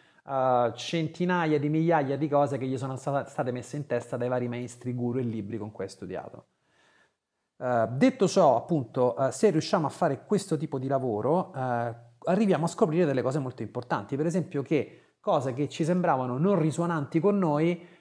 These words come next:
poi si rivelano, eh, degli strumenti incredibili per la nostra evoluzione.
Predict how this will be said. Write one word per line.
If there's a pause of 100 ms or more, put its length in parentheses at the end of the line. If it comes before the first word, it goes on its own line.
(100)
poi
si
rivelano,
eh,
degli
strumenti (280)
incredibili
per
la
nostra
evoluzione.